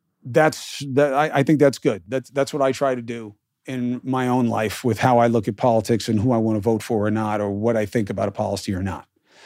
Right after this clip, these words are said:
And that's how I get to a lot of places that people see as false equivalencies, 'cause I'm balancing the interests of both parties.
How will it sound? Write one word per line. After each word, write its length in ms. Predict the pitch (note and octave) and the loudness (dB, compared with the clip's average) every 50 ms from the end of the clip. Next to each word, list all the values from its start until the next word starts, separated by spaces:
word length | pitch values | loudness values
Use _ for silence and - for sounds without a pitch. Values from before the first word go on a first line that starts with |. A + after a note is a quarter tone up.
| - - - - - - - | -20 -20 -20 -20 -20 -6 0
And 120 | - C3 | 4 6
that's 200 | C#3 C#3 C#3 - | 6 6 6 6
how 140 | D#3 C#3+ C#3 | 6 6 6
I 100 | C#3 C#3 | 6 4
get 160 | C3 D3 C3+ - | 4 2 0 2
to 120 | - D3+ | 2 4
a 20 | C#3+ | 6
lot 180 | C#3 C#3 C#3 | 6 6 4
of 80 | C#3 - | 4 2
places 380 | - D#3+ E3 D#3 - D#3+ C#3 | 2 2 2 2 0 -2 0
that 140 | A#2+ C#3 A2+ | 0 0 0
people 260 | - D3+ - - C#3 | 0 -2 -2 -2 -4
see 240 | A#2+ - - D3+ C#3+ | -4 -2 0 2 2
as 100 | C3+ A#2 | 2 2
false 320 | - - D#3+ D3 C3+ - - | 2 4 4 4 4 2 -4
equivalencies, 800 | A2+ - - F3 G3+ G3+ C3 G2+ - - - - - - - _ _ | -2 2 2 2 4 2 -2 -2 -4 -8 -12 -14 -16 -18 -20 _ _
'cause 240 | - C3 A#2 G2 - - - - - - | 2 2 2 0 -4 -12 -20 -20 -8 -2
I'm 160 | C3+ C3 C3 | 0 0 2
balancing 760 | A#2 B2 C3 C#3 C#3+ C#3+ C#3+ C#3 B2+ - - D3 C3+ C3 C3 | 4 6 6 6 6 6 4 0 0 -2 0 0 2 2 2
the 140 | C3 B2+ B2+ | 2 2 2
interests 460 | C3+ D3 - - A#2+ G#2+ - - - | 2 2 0 -2 -4 -6 -6 -4 -4
of 180 | A#2+ G#2+ F#2+ | -4 -2 0
both 300 | F2+ B2+ A#2+ A#2 G2+ - | 2 2 2 2 0 0
parties. 500 | - B2 B2+ B2 A2 - G2 - - - | 2 2 4 4 2 0 -6 -12 -14 -16